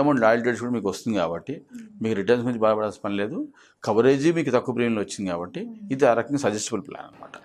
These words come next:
Speaker 2: ఓకే.
Speaker 1: ఇది ఏంటంటే అండి మనం లోన్ తీసుకోవచ్చు, తర్వాత మనం సరెండర్ చేసుకోవచ్చు, త్రీ ఇయర్స్ తర్వాత సరెండర్ చేసుకోవచ్చు. లోన్ కూడా త్రీ ఇయర్స్ తర్వాత తీసుకోవచ్చు అండి. తర్వాత ఏదైనా సెక్యూరిటీ పెట్టుకోవచ్చు అండి, ఏదైనా బ్యాంక్ అసైన్ చేసుకోవచ్చు,
Speaker 2: Hmm.
Speaker 1: ఒక ఫైనాన్షియల్ ఇన్‌స్టిట్యూషన్ డబ్బులు మనం అసైన్ చేసుకోవచ్చు.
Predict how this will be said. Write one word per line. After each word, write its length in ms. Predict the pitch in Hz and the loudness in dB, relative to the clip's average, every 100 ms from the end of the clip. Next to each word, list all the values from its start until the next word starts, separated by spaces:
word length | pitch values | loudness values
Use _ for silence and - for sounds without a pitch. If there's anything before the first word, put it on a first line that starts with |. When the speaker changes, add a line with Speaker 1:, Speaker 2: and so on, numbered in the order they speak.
| 240 | -4
Speaker 2:
ఓకే. 180 | 226 214 208 - - - _ 170 | -2 -8 -14 -18 -20 -20 _ 2
Speaker 1:
ఇది 100 | 170 | 4
ఏంటంటే 320 | 185 202 175 170 | 2 0 -2 -2
అండి 380 | 185 170 175 - - | 0 -2 -4 -6 0
మనం 180 | 139 120 | 2 4
లోన్ 200 | 127 139 120 | 4 4 -2
తీసుకోవచ్చు, 460 | - 113 90 - - _ _ _ _ _ - | -6 -8 -8 -10 -16 _ _ _ _ _ -4
తర్వాత 200 | 104 120 | -2 0
మనం 200 | 110 107 - | 0 -2 0
సరెండర్ 260 | 117 127 104 | 2 2 0
చేసుకోవచ్చు, 420 | 92 - - - - _ 240 220 | -6 -8 -12 -12 -16 _ -20 -6
త్రీ 120 | 120 | -2
ఇయర్స్ 200 | 104 95 | -2 -2
తర్వాత 160 | 101 92 | -6 -4
సరెండర్ 260 | 92 92 76 | -6 -6 -10
చేసుకోవచ్చు. 360 | 80 - - - - 117 | -14 -14 -14 -14 0 2
లోన్ 180 | 170 160 | 2 0
కూడా 120 | 185 196 | -2 -4
త్రీ 80 | 123 | -2
ఇయర్స్ 140 | 110 95 | -2 -2
తర్వాత 160 | 101 101 | -8 -8
తీసుకోవచ్చు 320 | 98 - - - | -12 -12 -12 -18
అండి. 120 | - _ - - - - _ - | -20 _ -20 -20 -20 -20 _ 0
తర్వాత 200 | 151 147 | 2 2
ఏదైనా 260 | 131 151 147 | 4 4 4
సెక్యూరిటీ 280 | 151 190 185 143 | 0 2 2 2
పెట్టుకోవచ్చు 320 | 131 - - - | 0 -4 -8 -12
అండి, 140 | _ _ 123 | _ _ 0
ఏదైనా 200 | 123 101 | 0 4
బ్యాంక్ 220 | 117 123 110 | 4 4 0
అసైన్ 220 | 123 113 95 | 0 -2 -2
చేసుకోవచ్చు, 380 | - - - - | -6 -12 -12 -20
Speaker 2:
Hmm. 600 | _ _ - - - 113 | _ _ -20 -18 -4 -2
Speaker 1:
ఒక 80 | 110 | 2
ఫైనాన్షియల్ 340 | 117 117 113 | 2 2 -2
ఇన్‌స్టిట్యూషన్ 340 | 113 117 110 104 | -8 -10 -6 -2
డబ్బులు 200 | 95 101 | -2 -4
మనం 200 | 95 90 90 | -6 -6 -8
అసైన్ 200 | 107 95 | -6 -8
చేసుకోవచ్చు. 380 | 78 - - - | -10 -14 -16 -16